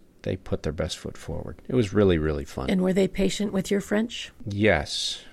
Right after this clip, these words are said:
Speaker 1: but they often, if their English was better, we'd default to English. That's sort of my, that's my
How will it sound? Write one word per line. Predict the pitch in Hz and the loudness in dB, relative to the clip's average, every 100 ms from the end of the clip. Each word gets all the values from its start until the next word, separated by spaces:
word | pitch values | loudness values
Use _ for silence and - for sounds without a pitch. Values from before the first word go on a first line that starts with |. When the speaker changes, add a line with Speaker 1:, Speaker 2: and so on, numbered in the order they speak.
| - | -2
Speaker 1:
but | 92 - | 0 4
they | 98 | 6
often, | 90 104 104 85 | 6 6 4 2
if | 87 | 4
their | - 123 | 6 8
English | 127 98 90 - | 8 6 2 0
was | 76 | -2
better, | - 85 85 | 4 4 4
we'd | 76 76 | 0 -4
default | 78 - 82 82 | -4 0 0 0
to | - 78 | -4 -6
English. | 71 - - - | -6 -8 -12 -10
That's | - - | -8 -2
sort | 73 | -2
of | 71 | -2
my, | 73 67 65 - - | -6 -6 -8 -14 -10
that's | - 90 226 - | 0 2 2 4
my | 98 | 2